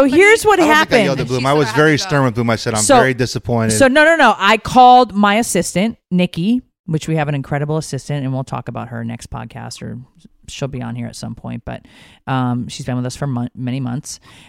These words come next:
Speaker 2: Uh, I called her and let her know because I want everybody to be aware. I also told her to call her doctor about ivermectin. Um, and then our next call was to Bloom. She has Cannon. He's two years old. Um,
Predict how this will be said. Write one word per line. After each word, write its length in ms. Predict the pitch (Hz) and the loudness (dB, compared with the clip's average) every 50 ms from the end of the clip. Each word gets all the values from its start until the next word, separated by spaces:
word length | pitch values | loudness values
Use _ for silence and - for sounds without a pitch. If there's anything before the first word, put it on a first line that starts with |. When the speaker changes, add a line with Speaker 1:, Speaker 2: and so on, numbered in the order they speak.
| _ - | _ -6
Speaker 2:
Uh, 180 | 135 131 127 127 123 | -4 -4 -2 -2 -4
I 80 | 135 - | -6 -6
called 200 | - 139 139 139 | -4 -4 -4 -2
her 100 | 147 143 | -2 -2
and 80 | 143 135 | -2 -4
let 100 | 131 127 | -4 -4
her 140 | 139 147 | -6 -6
know 340 | 147 135 123 120 120 123 135 | -6 -4 -6 -6 -6 -6 -6
because 300 | 147 143 135 - 127 123 | -8 -10 -10 -10 -8 -8
I 40 | 123 | -6
want 220 | 120 120 120 - _ 117 | -6 -6 -8 -10 _ -12
everybody 320 | 123 131 120 127 123 131 | -10 -8 -8 -6 -8 -8
to 100 | - - | -10 -10
be 140 | - 127 135 | -8 -6 -6
aware. 400 | 143 135 123 113 117 120 127 113 | -6 -6 -8 -10 -10 -10 -10 -10
I 60 | 120 117 - | -12 -12 -12
also 220 | 120 120 - - 123 | -12 -12 -12 -12 -12
told 200 | - - 120 117 | -10 -10 -8 -8
her 120 | 123 120 117 | -8 -8 -10
to 160 | - - 139 | -12 -14 -12
call 160 | - 123 120 | -8 -8 -8
her 80 | 120 117 | -8 -8
doctor 280 | 117 117 110 - 131 110 | -10 -12 -12 -12 -12 -12
about 200 | - - 117 117 | -12 -12 -12 -10
ivermectin. 680 | 117 113 139 202 226 - - 254 240 240 233 233 214 - - - - - - - _ - | -6 -4 -2 -2 -2 -2 -2 -2 0 2 0 0 -2 -6 -12 -20 -20 -20 -20 -20 _ -6
Um, 400 | - 127 123 123 120 120 123 - - | -4 -4 -2 -2 -2 -4 -4 -6 -8
and 140 | - 135 135 | -8 -6 -4
then 100 | 127 127 | -4 -2
our 140 | 123 123 123 | -2 -4 -4
next 300 | 123 120 117 - - - | -6 -8 -10 -12 -14 -14
call 260 | - - 120 117 113 | -8 -6 -6 -6 -6
was 400 | 123 123 113 113 113 - - - | -8 -10 -10 -10 -10 -12 -14 -14
to 340 | - - 123 120 120 117 104 | -10 -8 -6 -6 -6 -8 -10
Bloom. 480 | 127 131 160 202 262 240 151 107 - | -8 -2 0 2 2 2 0 -4 -8
She 220 | - - - 123 131 | -14 -12 -10 -8 -8
has 180 | 139 123 - | -8 -8 -8
Cannon. 400 | - - 214 240 226 147 95 101 113 | -4 -4 -2 -2 -2 -4 -6 -12 -12
He's 320 | 131 123 120 117 - - - | -10 -10 -10 -10 -12 -16 -14
two 180 | - - 151 147 | -8 -6 -4 -2
years 300 | 147 143 143 139 123 135 | -2 0 -2 -2 -2 -4
old. 400 | 120 117 120 131 160 170 165 - _ _ - - _ _ - | -4 -4 -6 -6 -8 -8 -12 -16 _ _ -20 -20 _ _ -12
Um, 580 | - 127 120 117 120 117 113 117 113 110 - | -8 -8 -6 -6 -6 -6 -6 -6 -8 -8 -10